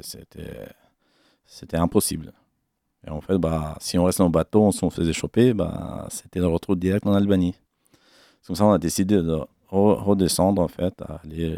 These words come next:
demander de l'aide. Bah, on a vu, il y avait, euh, euh, il y avait une petite, euh, une petite pièce, hein.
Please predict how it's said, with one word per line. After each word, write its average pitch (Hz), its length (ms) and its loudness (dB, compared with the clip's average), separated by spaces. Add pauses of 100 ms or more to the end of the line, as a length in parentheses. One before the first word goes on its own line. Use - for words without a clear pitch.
demander 76 480 -4
de 67 80 -14
l'aide. 85 220 -2
Bah, 60 300 -10 (520)
on 82 160 2
a 78 100 2
vu, 92 260 2
il 92 60 2
y 90 60 0
avait, 78 360 -2
euh, 76 80 -4 (1300)
euh, 78 480 2 (1120)
il 78 60 -8
y - 20 -6
avait 80 140 -2
une 82 180 0
petite, - 380 -14
euh, 76 320 2
une 73 60 -2
petite - 220 -18
pièce, 104 300 0
hein. 90 640 2